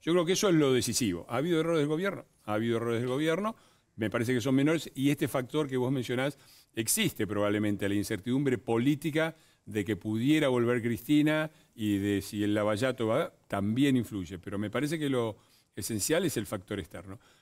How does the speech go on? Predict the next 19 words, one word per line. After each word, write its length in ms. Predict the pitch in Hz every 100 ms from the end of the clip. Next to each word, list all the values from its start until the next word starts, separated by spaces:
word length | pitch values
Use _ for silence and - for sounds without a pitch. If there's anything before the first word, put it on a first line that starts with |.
| _
Pero 200 | 147 151
está 180 | 139 170
bien, 260 | 170 120 101
por 120 | 139
eso 120 | 156
te 440 | 143 147 131 127 139
arranqué 320 | 123 131 165
diciéndote 520 | 156 156 143 127 160
que 120 | 135
creo 180 | 127 127
que 120 | 123
es 140 | 120 - _ _ _
una 400 | 120 123 123 120
oportunidad 540 | 117 120 120 127 143 131
extraordinaria 920 | 101 - 123 127 143 147 147 151 160 _ _ _
para 160 | - 113
que 60 | 117
los 120 | 107
argentinos, 760 | 113 127 123 139 143 139 135